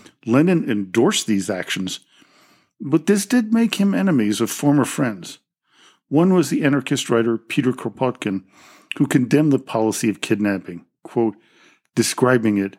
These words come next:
as a return to the Dark Ages. One of the unintended side effects of this policy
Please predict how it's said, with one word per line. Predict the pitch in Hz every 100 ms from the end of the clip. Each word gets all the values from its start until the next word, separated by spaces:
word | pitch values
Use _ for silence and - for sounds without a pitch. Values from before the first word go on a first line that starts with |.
| _ _ _ -
as | 101
a | 98
return | 101 - - 101 90
to | 92
the | 90
Dark | 87 92 - 92
Ages. | 82 85 - _ _ _ _ _ _ _ _ _ _ _ _ _ _ _ _ _ - - - - _
One | - 185
of | 156
the | 160 -
unintended | 180 175 151 - 143 131 117
side | - - - 226 208
effects | - 110 -
of | 98 98
this | 95
policy | - 90 90 - 98